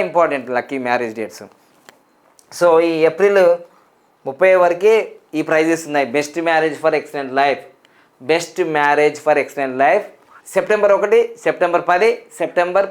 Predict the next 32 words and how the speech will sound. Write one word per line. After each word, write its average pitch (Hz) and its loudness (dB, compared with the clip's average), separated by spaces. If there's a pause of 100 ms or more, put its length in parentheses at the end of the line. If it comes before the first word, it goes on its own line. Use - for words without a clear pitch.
పంతొమ్మిదో 180 0 (120)
తారీఖు 165 0 (120)
సూపర్ 170 -2 (100)
కోడ్, 170 0
సూపర్ 147 -4
రిచ్లో 147 -6 (160)
బెస్ట్ 127 -6
మ్యారేజ్ 127 -2
జరుగుతాయి. 123 -2 (520)
వీటికి 185 0
సంబంధించిన 180 -2 (120)
ప్రైజులు 156 2
ఇలా 143 2 (100)
ఉన్నాయి. 185 -2 (440)
ఏప్రిల్ 220 0
నెలలో 202 4 (180)
మాత్రమే 170 0 (560)
ఈ 185 2 (120)
ప్రైజులు 151 0
ఉన్నాయి. 135 0 (120)
ఏప్రిల్ 156 -6
నెలలో 143 2 (120)
ఉండే 127 -2 (140)
ప్రైజులు 123 -2
మాత్రమే 139 0 (560)
ఈ 139 -4 (100)
ప్రైజులు 123 0
ఉన్నాయి. 117 -4
చూసుకోండి, 120 -8 (440)
ఏప్రిల్ 127 -6
నెలలో 120 -4 (100)
ప్రైజులు 113 -4